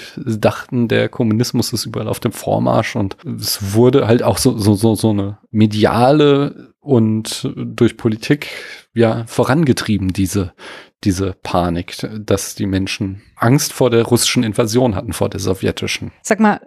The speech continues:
Speaker 2: schwang da damals auch, also ich weiß nicht, ob du das weißt, aber so eine biologische Komponente mit, wie wir das heutzutage kennen, dass sozusagen, also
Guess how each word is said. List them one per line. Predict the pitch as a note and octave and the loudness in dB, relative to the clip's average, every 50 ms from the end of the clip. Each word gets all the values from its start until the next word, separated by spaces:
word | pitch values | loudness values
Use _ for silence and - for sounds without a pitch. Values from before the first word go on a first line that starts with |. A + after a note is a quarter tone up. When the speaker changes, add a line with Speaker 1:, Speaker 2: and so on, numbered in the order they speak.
| - | -4
Speaker 2:
schwang | G3+ - - - F#3 F#3 G3 B3 C4 | -2 -2 0 0 2 2 4 6 6
da | A#3+ A#3 A3 G3+ | 6 6 4 4
damals | F#3+ F3+ F#3+ G#3+ A3+ G#3+ G#3+ G#3+ - - | 4 4 4 6 6 6 6 4 4 2
auch, | F#3+ G3+ G3+ | 2 2 2
also | G3+ F3 E3+ | 0 -4 -4
ich | F3 F#3 | -2 0
weiß | F3 F#3+ - | 0 0 0
nicht, | - | 0
ob | F#3 - | -4 -4
du | F3 E3 | -4 -4
das | E3 E3 - - | -4 -4 -4 -2
weißt, | E3 E3+ G3 G#3 - | 0 2 2 2 0
aber | - E3 E3+ F3+ | 0 2 2 2
so | E3+ F#3 | 2 2
eine | F#3 F3+ F3+ F3 F3 _ - | 2 2 0 -2 -4 _ 0
biologische | F#3+ G3 G3 F#3 F3+ F3+ F3+ G3+ G#3 - A#3+ - - B3 | 4 4 4 4 4 4 2 2 2 0 -2 -2 -2 -2
Komponente | - - A#3+ A3+ A3+ - A3+ G#3+ G#3+ A3 A#3 - A#3 | 0 2 2 2 2 2 0 2 2 2 2 2 2
mit, | G#3+ G#3+ G#3 - - | 0 0 -2 -2 -2
wie | F#3+ F#3+ F#3 F3+ - _ | -2 -2 -2 -4 -6 _
wir | - F#3+ F3 | 2 2 4
das | F3+ F3+ - - - | 4 2 0 0 0
heutzutage | E3+ E3+ G#3 - - - A3 - A#3 A3+ A3+ A3 A3+ | 2 2 2 0 0 -4 -2 0 0 2 2 0 -2
kennen, | G#3+ - - G#3+ G#3 A3+ A3+ A3 | -4 -2 0 0 2 2 0 0
dass | G3+ G3 - | 0 -4 -6
sozusagen, | G3 F#3+ - - F#3 F3+ F3+ F3+ F#3 F#3 F#3 _ - - | -8 -12 -10 -6 -4 -4 -4 -4 -6 -8 -12 _ -8 0
also | - A3 G#3 G#3 | 2 4 6 6